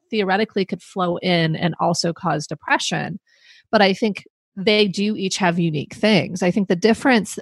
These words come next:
about how you would treat burnout is it's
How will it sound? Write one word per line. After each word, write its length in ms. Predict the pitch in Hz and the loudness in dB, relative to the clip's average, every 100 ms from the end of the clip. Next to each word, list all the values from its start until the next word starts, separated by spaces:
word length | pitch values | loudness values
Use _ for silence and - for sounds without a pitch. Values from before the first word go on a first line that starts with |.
| - | -2
about 540 | 185 165 170 165 - - _ | 0 2 2 2 -2 -10 _
how 260 | - 208 | 0 4
you 200 | 202 196 | 6 6
would 140 | 175 156 | 6 4
treat 340 | - 170 - | -2 -8 -6
burnout 580 | 202 254 277 - - - _ _ _ _ _ _ _ - | -2 -2 -2 -4 -6 -12 _ _ _ _ _ _ _ 0
is 340 | 196 180 - - _ _ _ | 0 0 -8 -16 _ _ _
it's 340 | 240 226 - | 0 0 -2